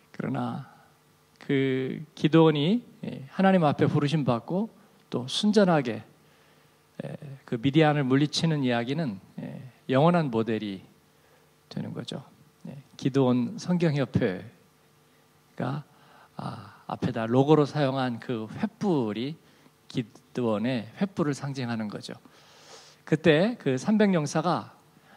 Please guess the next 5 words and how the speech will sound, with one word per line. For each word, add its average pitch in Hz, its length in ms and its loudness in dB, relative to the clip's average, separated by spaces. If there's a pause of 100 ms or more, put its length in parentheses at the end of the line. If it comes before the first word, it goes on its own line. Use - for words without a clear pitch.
아, - 320 -6
항아리를 220 460 0
깨트리고 190 680 -2 (220)
횃불을 208 580 0
들면서 143 720 0